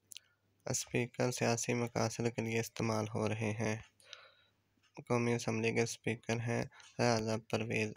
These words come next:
अशरफ। इस्तीफे कबूल नहीं करूंगा।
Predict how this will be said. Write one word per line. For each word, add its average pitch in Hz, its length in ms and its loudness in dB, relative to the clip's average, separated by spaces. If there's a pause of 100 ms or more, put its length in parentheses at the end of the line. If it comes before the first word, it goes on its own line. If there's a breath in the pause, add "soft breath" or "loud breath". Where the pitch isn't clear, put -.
अशरफ। 110 460 0 (2250 loud breath)
इस्तीफे 123 760 -4
कबूल 117 680 -6
नहीं 117 360 -4
करूंगा। 104 560 -4